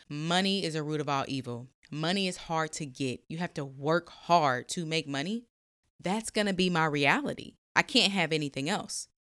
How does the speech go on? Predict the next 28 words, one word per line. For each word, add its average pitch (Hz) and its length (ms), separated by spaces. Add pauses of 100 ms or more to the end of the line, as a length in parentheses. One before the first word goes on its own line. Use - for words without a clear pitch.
(240)
because 160 260
I'm 156 240
living 165 340
within 147 440
this 160 280
realm 143 420
of 143 160
perception, - 600 (120)
right? 156 340 (100)
A - 60
person 202 440
that 147 160
feels 220 380
that 156 220
way 135 400 (260)
can't 202 440 (220)
get 175 200
into 190 300
the 160 120
vibration 151 680
and 139 180
feeling 175 560
of 147 300
a 143 120
person 160 460
who 151 160
feels 147 400
that 143 320